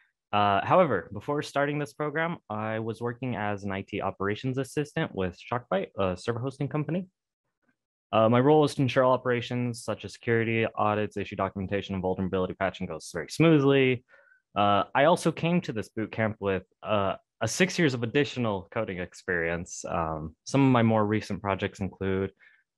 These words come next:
uh, a custom compiler based off of Lua, but made in Java, a declarative U I system for the Love Duty game engine, and a dynamic A P I request system to automate men-, menial,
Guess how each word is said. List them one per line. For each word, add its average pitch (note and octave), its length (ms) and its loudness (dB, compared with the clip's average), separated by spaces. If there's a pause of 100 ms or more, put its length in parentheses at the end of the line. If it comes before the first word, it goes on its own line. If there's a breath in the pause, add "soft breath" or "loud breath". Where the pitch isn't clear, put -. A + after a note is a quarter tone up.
uh, F#2+ 240 2
a G#2+ 60 -2
custom A#2+ 360 2
compiler C3+ 560 0 (100)
based G#2+ 280 -4
off G#2+ 140 -4
of G2 120 -8
Lua, A#2+ 420 -2
but F#2 280 -8
made F#2+ 180 -4
in F#2 140 -4
Java, A#2 380 -2 (760)
a G2+ 240 -2
declarative A2 520 -2
U G#2 140 -4
I G2+ 120 -4
system G2 400 -10
for F#2+ 80 -6
the F2 100 -2
Love F2+ 220 0
Duty E2 260 -8
game C3 220 2
engine, A#2 580 0
and E2+ 220 -4
a D#2+ 40 -8
dynamic E2+ 560 -4
A E2 100 -6 (100)
P F#2 80 -2
I G#2+ 80 2
request G#2 400 -2
system G#2+ 320 -4 (500 soft breath)
to D3 60 2
automate B2+ 360 4
men-, A2 360 2
menial, B2 480 4